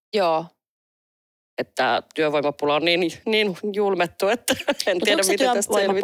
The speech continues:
Speaker 2: selvitään.
Speaker 3: niinku koskee käytännössä vaan pääkaupunkiseutua?
Speaker 2: Ei enää
Speaker 3: Ei,
Speaker 2: koske-,
Speaker 3: ei enää. Et se on
Speaker 2: ei.
Speaker 3: nykyään koko
Speaker 2: Kyllä se
Speaker 3: Suomi.
Speaker 2: on levinnyt koko Suomeen ihan. Et totta kai jossain vähän pienemmillä paikkakunnilla se on parempi se tilanne.
Speaker 3: Totta kai, joo.
Speaker 2: Mut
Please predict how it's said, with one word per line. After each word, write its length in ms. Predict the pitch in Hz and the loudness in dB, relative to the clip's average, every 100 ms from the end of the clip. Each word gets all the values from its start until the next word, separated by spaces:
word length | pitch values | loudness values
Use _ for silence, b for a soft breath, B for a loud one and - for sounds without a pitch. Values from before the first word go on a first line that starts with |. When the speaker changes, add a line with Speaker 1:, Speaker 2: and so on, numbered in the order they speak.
| 208 | 2
Speaker 2:
selvitään. 220 | 196 190 | 2 0
Speaker 3:
niinku 400 | 196 202 202 - | -2 -4 -6 -6
koskee 380 | - 202 - 196 | -4 -4 -2 -2
käytännössä 380 | 208 190 180 185 | 0 0 -2 -2
vaan 140 | 190 180 | -2 0
pääkaupunkiseutua? 720 | 185 175 220 226 - 240 - | -2 -2 -6 -4 -4 0 2
Speaker 2:
Ei 380 | 190 208 208 208 | 2 2 0 0
enää 340 | 165 - 165 | 0 2 2
Speaker 3:
Ei, 60 | 165 | 0
Speaker 2:
koske-, 160 | 135 233 | 0 2
Speaker 3:
ei 140 | 214 | 2
enää. 260 | 165 113 - | 0 0 -2
Et 160 | - 185 | 0 2
se 80 | 202 | 2
on 60 | |
Speaker 2:
ei. 80 | 175 | 2
Speaker 3:
nykyään 220 | 165 208 | 0 -4
koko 80 | 208 | -4
Speaker 2:
Kyllä 120 | 165 185 | -2 0
se 140 | - | 2
Speaker 3:
Suomi. 120 | 151 151 | 2 0
Speaker 2:
on 60 | 160 - | -4 -4
levinnyt 440 | 160 160 156 151 | -2 0 -2 -4
koko 260 | - 147 151 | -8 -6 -4
Suomeen 500 | - 151 147 135 110 | -2 -2 -2 -2 -4
ihan. 220 | - 131 | -4 -6
Et 120 | - | -6
totta 260 | - 156 165 | -6 -6 -4
kai 260 | 151 143 120 - _ | 0 0 -2 -8 _
jossain 300 | 135 139 135 | -6 -2 -2
vähän 140 | 127 143 | -4 -4
pienemmillä 420 | 127 120 117 - | -4 -2 -2 -4
paikkakunnilla 640 | - - - - - 139 | -2 -4 -4 -6 -4 -2
se 140 | 135 - | -2 -2
on 200 | 139 135 | -2 -2
parempi 340 | - - 185 | -2 -2 -2
se 120 | - | -4
tilanne. 440 | - - 85 - 185 | -4 -2 -2 -2 -2
Speaker 3:
Totta 260 | 196 - 214 | -4 -4 -8
kai, 180 | - 214 - | -8 -8 -12
joo. 100 | - | -8
Speaker 2:
Mut 220 | 202 165 | -4 -4